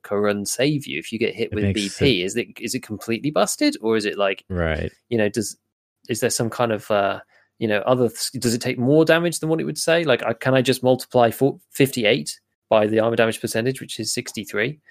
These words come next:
Speaker 1: and then compare that to the effective durability, and that's what it's gonna end up on? Is that, like, how does that work? But then how does it, like, what's the multiplier when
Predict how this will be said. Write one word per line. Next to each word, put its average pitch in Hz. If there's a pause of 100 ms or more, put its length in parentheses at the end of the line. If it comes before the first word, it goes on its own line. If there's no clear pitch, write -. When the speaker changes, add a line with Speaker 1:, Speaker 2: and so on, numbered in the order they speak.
(200)
Speaker 1:
and 113
then 113
compare 120
that 113
to -
the 107
effective 120
durability, 107
and 113
that's 104
what 113
it's 104
gonna 104
end 95
up -
on? 165
Is 123
that, 104
like, 104
how 127
does 120
that 123
work? - (220)
But 120
then 127
how 127
does 127
it, 117
like, 113 (180)
what's 123
the 127
multiplier 117
when 107